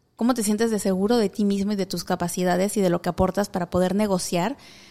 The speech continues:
prestaciones en un trabajo. Creo que sería algo clave. Yo me he topado con personas que de verdad dicen, "No, es que no puedo pedir más porque no lo merezco".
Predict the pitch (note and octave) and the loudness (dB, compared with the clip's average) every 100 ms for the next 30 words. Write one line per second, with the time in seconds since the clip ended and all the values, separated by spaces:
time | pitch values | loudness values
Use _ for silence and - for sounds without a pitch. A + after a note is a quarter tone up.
0 | - _ G#3+ G3+ - F#3 G3 G#3 A#3 G3 | -20 _ 2 2 2 0 0 0 0 0
1 | F#3+ G3+ F#3+ F#3+ G#3 G#3+ A#3 A3 G3+ G3 | 0 0 0 0 0 0 0 0 0 0
2 | F#3+ F#3 F3+ - - - _ _ _ - | -2 -2 -4 -4 -10 -18 _ _ _ 2
3 | B3 D4 C4 A3+ A3 G#3+ F#3+ F#3+ G3 G#3+ | 4 6 6 6 6 4 2 2 2 2
4 | A#3+ G#3 G3 F#3 G3+ G3+ G3 A3 A3 - | 2 2 4 4 2 0 0 2 2 -2
5 | - - - A3+ A#3 - A#3+ A3+ A#3 A3+ | -16 -16 2 4 6 6 4 6 6 6
6 | G3+ G3+ G3+ - G3 F#3+ G3+ G3 F3 G#3 | 4 4 0 0 -2 2 2 2 2 0
7 | - F3 | -2 -6